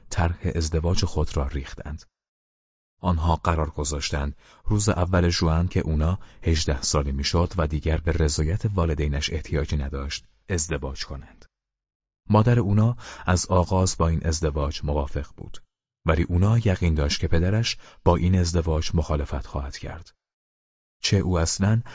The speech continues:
از هر چه مربوط به سینما بود نفرت داشت. پدرم از آن موقع مرکز یک جنجال عمومی بود. مسئله جوان که ممکن بود به طول انجامد بر همه زندگی او سایه انداخته بود.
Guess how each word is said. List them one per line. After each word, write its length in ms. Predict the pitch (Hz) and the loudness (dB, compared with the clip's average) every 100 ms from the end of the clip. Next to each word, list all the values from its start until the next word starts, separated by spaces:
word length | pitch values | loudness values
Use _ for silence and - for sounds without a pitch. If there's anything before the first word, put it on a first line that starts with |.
| - - | -10 0
از 220 | 95 - | 0 0
هر 200 | - 117 | -2 -2
چه 200 | - 107 | 2 4
مربوط 420 | 92 80 78 73 | 4 2 -2 -2
به 100 | 78 | -2
سینما 420 | - 80 71 71 | 0 0 0 -2
بود 280 | 65 76 71 | -4 -4 -4
نفرت 360 | 65 - 69 - | -4 -4 -6 -8
داشت. 380 | - - - - _ _ _ _ _ _ _ - | -12 -10 -12 -16 _ _ _ _ _ _ _ 0
پدرم 340 | 71 76 80 | 2 2 2
از 160 | 78 - | 2 2
آن 160 | 92 | 2
موقع 380 | 92 85 98 110 - _ - | 2 2 2 0 -4 _ 2
مرکز 500 | 82 71 - 82 78 | 2 2 0 0 0
یک 280 | 73 71 - | -2 -2 0
جنجال 580 | 71 65 73 67 65 - | 0 0 -2 -2 -4 -4
عمومی 400 | 78 69 65 67 | -2 -2 -2 -6
بود. 260 | - - - - _ _ _ _ _ _ _ _ - | -8 -14 -16 -20 _ _ _ _ _ _ _ _ 0
مسئله 440 | 78 - 95 104 | 0 0 0 0
جوان 300 | 107 101 104 | 2 2 2
که 120 | - | 2
ممکن 400 | 107 95 - 95 | 0 0 0 -2
بود 160 | 95 98 - - - | -2 -4 -10 -14 -2
به 100 | 92 | 0
طول 260 | - 95 | 4 4
انجامد 560 | 87 85 80 78 87 92 - - | 4 2 2 2 2 0 -8 -2
بر 120 | 85 | 0
همه 420 | 80 - 90 101 95 | 0 2 2 2 2
زندگی 480 | 90 82 78 80 | 2 2 0 -2
او 220 | 73 76 73 | -4 -4 -4
سایه 380 | - 73 73 | -2 -4 -4
انداخته 360 | 67 69 - - | -6 -8 -10 -10
بود. 280 | - - | -12 -14